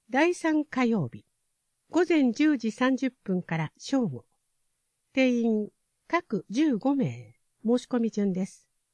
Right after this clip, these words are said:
参加費、各五百円。ユーユー、梅里堀之内館。堀之内三の三十七の四。電話、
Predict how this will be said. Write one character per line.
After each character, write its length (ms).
参 160
加 140
費、 240
各 420
五 120
百 340
円。 160
ユ 200
ー 40
ユ 220
ー、 180
梅 260
里 300
堀 280
之 140
内 220
館。 200
堀 240
之 120
内 400
三 340
の 160
三 320
十 320
七 300
の 180
四。 320
電 240
話、 220